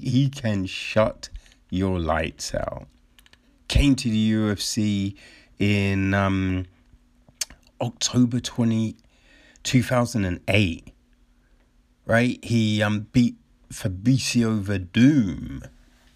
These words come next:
Yeah. <laughs> Man, those were the crazy ass days, man. Whew. But yeah, you know,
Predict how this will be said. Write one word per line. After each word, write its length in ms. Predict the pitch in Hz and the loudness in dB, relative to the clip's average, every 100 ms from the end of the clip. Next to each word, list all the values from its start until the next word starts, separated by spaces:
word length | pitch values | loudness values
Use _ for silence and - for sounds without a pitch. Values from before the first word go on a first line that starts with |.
| - - - - - _ _ - | -20 -20 -20 -20 -20 _ _ -4
Yeah. 340 | 120 139 110 98 - - - _ _ - _ _ - - - - | 2 2 2 -2 -8 -20 -20 _ _ -20 _ _ -20 -20 -6 -2
<laughs> 580 | 107 - 113 104 80 - - - - _ _ | -2 0 0 2 -2 -8 -20 -20 -20 _ _
Man, 560 | 104 117 92 76 71 71 _ _ _ _ _ _ _ - | 4 6 6 2 -2 -12 _ _ _ _ _ _ _ -4
those 440 | 95 127 139 135 | 2 6 6 4
were 120 | 107 | -2
the 180 | 92 87 | -2 -4
crazy 640 | - - 113 110 101 104 98 | -6 -4 0 0 0 -2 0
ass 380 | 90 85 - - - | -2 -4 -10 -16 -8
days, 640 | 120 151 170 139 95 - - | -4 -2 0 0 0 -4 -6
man. 400 | - - - - _ _ _ _ _ _ _ - _ _ _ _ - _ - | -6 -8 -12 -18 _ _ _ _ _ _ _ -20 _ _ _ _ -20 _ -2
Whew. 640 | 175 220 107 85 71 67 - - _ _ _ _ | 2 4 4 0 -4 -10 -16 -20 _ _ _ _
But 140 | - 120 | 2 6
yeah, 360 | 127 143 87 - | 6 6 2 -4
you 180 | 117 120 | 2 4
know, 240 | 101 107 | 4 -2